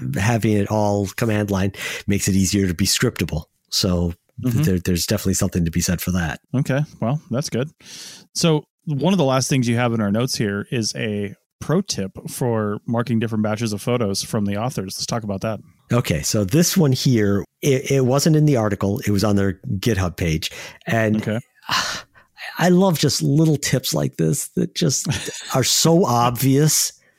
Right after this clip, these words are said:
Speaker 1: So I'm gonna share two,
Speaker 2: Yeah.
Speaker 1: one that wasn't on theirs and one that is. And I don't know if I shared the first one before, but I've been telling everybody I hear,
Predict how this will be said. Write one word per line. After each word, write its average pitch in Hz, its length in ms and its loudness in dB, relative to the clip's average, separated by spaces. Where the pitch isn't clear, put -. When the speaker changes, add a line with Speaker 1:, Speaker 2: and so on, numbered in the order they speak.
Speaker 1:
So 147 180 2
I'm 139 80 4
gonna 185 140 6
share 147 240 4
two, 127 180 2
Speaker 2:
Yeah. 87 80 2
Speaker 1:
one 120 200 4
that 185 80 4
wasn't 160 260 4
on 120 160 2
theirs 104 280 2
and 107 180 2
one 104 200 2
that 104 160 0
is. 92 240 0
And 113 100 0
I 113 80 2
don't 139 120 4
know 147 100 4
if - 80 0
I 127 60 2
shared 113 260 2
the 101 60 -2
first 104 320 0
one 98 100 4
before, 95 380 0
but 92 80 2
I've 90 80 0
been 95 100 0
telling 104 260 2
everybody 87 400 0
I 87 60 -2
hear, 87 180 -4